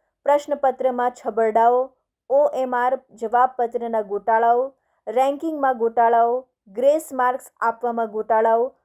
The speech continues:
વગેરે જેવી અનેક ગંભીર ક્ષતિઓ આ ઘટનામાં સામે આવી છે, જે દર્શાવે છે કે આ માનવીય ભૂલો નથી, પણ જાણી જોઈને કરાયેલો એક ગંભીર ગુનો છે.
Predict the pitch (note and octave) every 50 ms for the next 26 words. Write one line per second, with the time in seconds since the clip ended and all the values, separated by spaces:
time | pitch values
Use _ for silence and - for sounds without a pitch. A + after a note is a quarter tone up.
0 | _ _ _ A#3 B3+ B3+ B3 D#4+ F4 F4+ F#4 - D4+ D4 D4 C#4 D4 C#4 B3 A#3+
1 | B3+ C4+ C#4+ C#4 A#3+ A3 A3+ A3+ A#3 A3+ C4 C#4 C4+ - _ - - A3+ - -
2 | C4+ B3+ F#3+ - - - _ - - A3 G#3+ G#3 A3+ A3+ A3+ C4 C#4 C#4 C4 B3
3 | A#3+ C4 B3+ - - A#3+ A3 G#3 G3+ F#3+ E3 D#3 E3 E3 - - - - - _
4 | _ _ _ _ _ _ _ _ _ _ - G3 A#3 A#3+ B3+ B3+ B3+ B3 - D4+
5 | C#4 D4 D#4+ F4+ F4 - - D4 D4+ D#4+ D#4 D#4 C4 A#3 B3+ B3 A#3+ A3+ A3+ A3+
6 | A#3 A#3+ B3 C#4+ D4+ D4+ B3+ A3+ A3 A3 A3+ A#3+ B3 B3+ A#3 G#3+ G#3 G#3 - D#4
7 | B3 - - _ _ _ _ _ _ - A#3 A#3 A#3 G#3+ F#3+ B3 A#3+ A#3+ C4 D4+
8 | D#4+ C4+ B3+ C4+ C4+ C4 B3+ C4 C4 C4 - A3+ G#3+ G#3+ G#3 G#3+ A#3 A#3+ C4 C4+
9 | - - A#3+ B3+ A#3+ - A3+ G3 F#3 G#3 G#3 G#3+ A3 C4 C4 A3 F#3+ F#3 F3 E3
10 | D#3+ D#3 D#3 - - - -